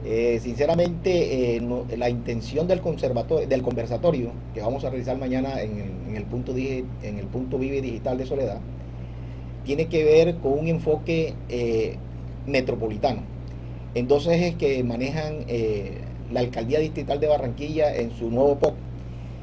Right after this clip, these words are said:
El primer eje tiene que ver con, eh, la ciudad-región.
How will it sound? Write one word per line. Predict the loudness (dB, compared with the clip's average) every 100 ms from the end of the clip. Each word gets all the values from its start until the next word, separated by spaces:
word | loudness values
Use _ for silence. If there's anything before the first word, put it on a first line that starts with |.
| -10 -10 -10 -6
El | -4 -2
primer | 2 6
eje | 6 6
tiene | 2 0
que | 2
ver | 2 2
con, | 0 2 2 0 -6
eh, | -4
la | -2 -2
ciudad-región. | 0 0 0 -2 0 -2